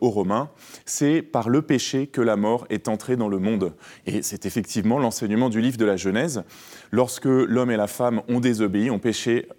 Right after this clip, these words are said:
euh, devant Dieu, ils sont chassés du paradis et leurs jours vont devoir s'arrêter, euh, alors que Dieu voulait leur donner l'immortalité. Le péché, euh, nous le sentons bien, euh, nous conduit à la mort. Cependant, on peut pas dire que la mort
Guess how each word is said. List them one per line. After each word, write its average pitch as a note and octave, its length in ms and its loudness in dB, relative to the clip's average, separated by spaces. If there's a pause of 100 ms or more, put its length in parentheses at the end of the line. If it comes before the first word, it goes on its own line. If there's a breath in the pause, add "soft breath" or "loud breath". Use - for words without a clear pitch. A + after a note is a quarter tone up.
(180)
euh, G2 180 -2
devant A2 380 0
Dieu, G#2 320 -2
ils G#2+ 140 0
sont - 180 -2
chassés C#3 440 -2
du A#2+ 120 -4
paradis G#2 520 -4
et B2 120 2
leurs A#2+ 180 2
jours B2+ 220 0
vont A#2+ 120 -2
devoir G#2 460 0 (240 loud breath)
s'arrêter, A2 720 -2 (540 loud breath)
euh, G2 300 2
alors A#2 200 2
que A#2+ 120 -4
Dieu G#2+ 400 0 (100)
voulait A2 400 2
leur A#2+ 140 2
donner A#2 240 2
l'immortalité. A2+ 880 0 (640 loud breath)
Le C3+ 180 4
péché, C3 540 0 (400 soft breath)
euh, A2 80 2
nous B2+ 160 4
le B2+ 120 4
sentons A#2 360 -4
bien, G2 320 -2 (280)
euh, G2+ 280 0
nous A#2+ 260 2
conduit A2 440 0 (120)
à A2+ 120 0
la G#2 100 2
mort. G#2 440 0 (460 loud breath)
Cependant, C3+ 540 0
on C#3+ 80 2
peut - 160 -6 (240)
pas C#3 120 2
dire E3 420 0
que - 100 0
la G#2 160 4
mort C#3 400 2